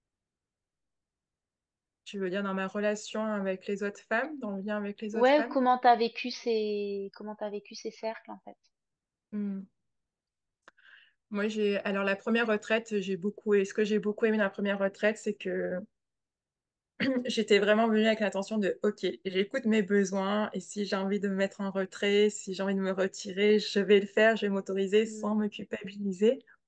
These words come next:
Speaker 1: Et on était un peu toutes dans une énergie comme ça, en fait, dans un besoin de, d'être seule, d'être en retrait, et cetera. Donc, je trouvais ça très beau parce que finalement, on s'est toutes respectées là-dedans. Et ce qui était très chouette, c'est que ça a quand même, malgré qu'il y a eu des moments où j'ai besoin de mettre en, en retrait, et cetera, ça a quand même permis, du coup, du fait que j'écoute ça,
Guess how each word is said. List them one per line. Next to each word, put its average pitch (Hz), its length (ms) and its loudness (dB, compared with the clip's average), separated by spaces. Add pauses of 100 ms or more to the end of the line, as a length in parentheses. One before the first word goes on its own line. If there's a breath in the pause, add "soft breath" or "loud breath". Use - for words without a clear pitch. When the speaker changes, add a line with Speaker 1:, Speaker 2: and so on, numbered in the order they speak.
(500 loud breath)
Speaker 1:
Et - 80 -12
on 208 60 4
était 214 220 4
un 220 120 6
peu 240 140 4
toutes 285 280 -4
dans 214 140 4
une 214 160 2
énergie 214 420 0
comme 214 200 0
ça, 226 200 -2
en 202 60 -2
fait, 190 200 -4
dans 190 300 -4
un 190 120 0
besoin 208 340 2
de, 196 180 0
d'être 202 220 -2
seule, 214 440 2
d'être 190 240 -2
en 202 120 -2
retrait, 196 540 -2
et 196 40 -10
cetera. 196 460 0
Donc, 196 240 2
je - 80 -8
trouvais 196 180 -4
ça 196 160 0
très 220 220 0
beau 233 180 6
parce 185 180 -2
que 202 120 -2
finalement, 196 460 0 (140)
on 190 40 -4
s'est 190 160 -4
toutes - 240 -16
respectées 214 520 -4
là-dedans. 185 480 0 (720 loud breath)
Et 202 80 4
ce - 80 0
qui 214 80 2
était 202 140 6
très 202 180 2
chouette, 247 240 6
c'est 214 140 0
que 196 120 0
ça 196 160 0
a 175 40 2
quand 208 180 4
même, 226 260 4 (640)
malgré 220 460 2
qu'il 226 160 -4
y 190 80 -2
a 185 40 0
eu 185 80 -2
des 190 140 0
moments 202 220 -2
où 226 80 -4
j'ai 202 100 -4
besoin 185 220 -2
de 214 40 2
mettre 202 320 -4
en, 170 300 -8
en 165 240 -8
retrait, 175 340 -4
et 202 40 -8
cetera, 196 420 -4
ça 208 120 -2
a 180 40 -2
quand 190 100 -2
même 226 160 0
permis, 202 300 2
du 190 140 -4
coup, 220 180 -6
du 185 160 -6
fait 233 200 2
que 214 120 -2
j'écoute 185 380 -4
ça, 214 280 -4